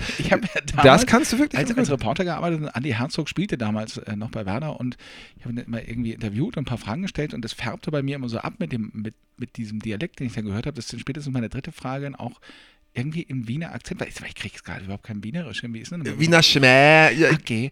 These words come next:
Speaker 2: okay.
Speaker 1: Okay, Andi, wa-, ja, aber was hast du denn gemacht? Warum habt ihr nicht das, die, die, die Ecken hätte ich da vielleicht nein schlagen sollen? Wie das ist, ja, habt ihr denn das nicht gemacht, Andi? Und das war immer, dass ich mich anguckt und
Speaker 2: Das ist wirklich gut, gut.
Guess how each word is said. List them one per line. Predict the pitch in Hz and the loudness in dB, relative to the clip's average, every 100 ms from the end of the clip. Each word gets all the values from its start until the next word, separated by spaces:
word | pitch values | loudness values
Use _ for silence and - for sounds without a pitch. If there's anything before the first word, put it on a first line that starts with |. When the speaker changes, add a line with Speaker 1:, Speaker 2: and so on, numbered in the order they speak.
| - - | -6 -2
Speaker 2:
okay. | - 123 | 0 4
Speaker 1:
Okay, | 214 | 2
Andi, | - 143 202 214 | 2 -2 0 -2
wa-, | 175 | -4
ja, | 151 175 | -4 -4
aber | 180 | -2
was | 175 - | -4 -4
hast | 175 - | -6 -4
du | 226 | -8
denn | |
gemacht? | 208 202 185 - | -4 -4 -4 -6
Warum | 196 185 | -6 -4
habt | 196 - | -6 -4
ihr | 196 | -4
nicht | 190 185 180 | -4 -8 -8
das, | - | -6
die, | 190 | -10
die, | - 190 | -10 -12
die | - 214 | -8 -8
Ecken | 143 165 208 | -8 -6 -4
hätte | 151 156 | -4 -6
ich | 175 | -6
da | 170 | -8
vielleicht | - 165 | -6 -6
nein | 120 92 131 | -6 -8 -10
schlagen | - 107 80 | -12 -12 -14
sollen? | - - - | -18 -18 -16
Wie | 143 | -14
das | 180 196 | -12 -10
ist, | - | -6
ja, | 196 | -6
habt | 180 - | -6 -6
ihr | 226 | -6
denn | 208 180 | -6 -6
das | 180 - | -6 -6
nicht | 196 | -6
gemacht, | 175 170 165 190 - | -6 -4 -4 -6 -10
Andi? | - - - | -12 -16 -14
Und | - | -12
das | 131 | -6
war | 180 | -6
immer, | 151 135 | -6 -10
dass | 127 | -10
ich | |
mich | 110 - | -12 -16
anguckt | - 175 | -20 -20
und | 95 | -20
Speaker 2:
Das | - - - | -18 -6 -4
ist | 95 104 | 4 6
wirklich | 139 233 - | 6 4 2
gut, | 110 - | 0 4
gut. | - 226 - 190 | 8 10 10 6